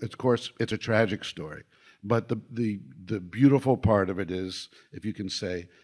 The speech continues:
is that Jon Batiste and Jason Moran and many, many others before them have been saluting the legacy of James Reese Europe in recent years with the centenary, uh,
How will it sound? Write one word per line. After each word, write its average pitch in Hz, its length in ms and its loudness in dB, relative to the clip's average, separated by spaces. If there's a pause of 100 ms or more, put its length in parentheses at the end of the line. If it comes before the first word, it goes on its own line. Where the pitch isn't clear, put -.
(240)
is 104 240 -4
that 104 360 2
Jon 110 320 -4
Batiste 98 600 -6 (640)
and 113 240 2
Jason 110 440 -2
Moran 90 540 -2 (460)
and 117 260 -2
many, 160 240 2
many 147 320 2
others 127 460 -2
before 139 520 0
them 85 300 -8 (800)
have 117 240 -2
been 117 300 -4
saluting 131 1040 2 (120)
the 110 100 0
legacy 107 720 0 (160)
of 101 160 -2
James 104 420 -2
Reese 95 300 -4
Europe 95 260 -4
in 87 140 -6
recent 95 380 -6
years 80 500 -8 (300)
with - 100 -8
the 104 80 -6
centenary, 101 1040 -4
uh, 92 300 -4